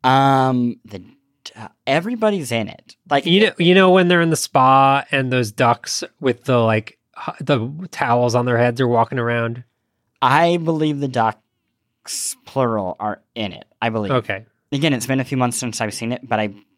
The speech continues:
Speaker 1: I think I
Speaker 2: 'Cause
Speaker 1: remember
Speaker 2: that's my
Speaker 1: exactly.
Speaker 2: favorite part of Spirited Away is those
Speaker 1: Mm.
Speaker 2: ducks.
Speaker 1: I have a feeling that you're going to be happy.
Speaker 2: Okay, great.
Speaker 1: Yeah.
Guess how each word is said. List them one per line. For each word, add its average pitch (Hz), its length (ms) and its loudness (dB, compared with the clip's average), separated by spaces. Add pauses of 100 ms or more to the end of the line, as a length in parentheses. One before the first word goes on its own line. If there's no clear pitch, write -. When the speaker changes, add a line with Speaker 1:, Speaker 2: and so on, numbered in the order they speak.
(300)
Speaker 1:
I 101 80 -6
think 107 200 -6
I 107 60 -2
Speaker 2:
'Cause 104 160 0
Speaker 1:
remember 156 160 2
Speaker 2:
that's - 120 -6
my 147 180 4
Speaker 1:
exactly. 139 140 0
Speaker 2:
favorite 117 160 0
part 107 200 0
of 98 60 -6
Spirited 92 280 -6
Away 90 220 -8
is 92 120 -12
those 92 180 -8
Speaker 1:
Mm. - 60 -8
Speaker 2:
ducks. - 400 -14 (260)
Speaker 1:
I 107 140 0
have 110 220 -2
a 104 40 -6
feeling 107 340 -4
that 110 80 -6
you're 98 140 -12
going 98 260 -10
to 90 40 -14
be 92 120 -16
happy. - 520 -20 (200)
Speaker 2:
Okay, 123 260 0
great. 95 220 -8 (480)
Speaker 1:
Yeah. 92 280 -12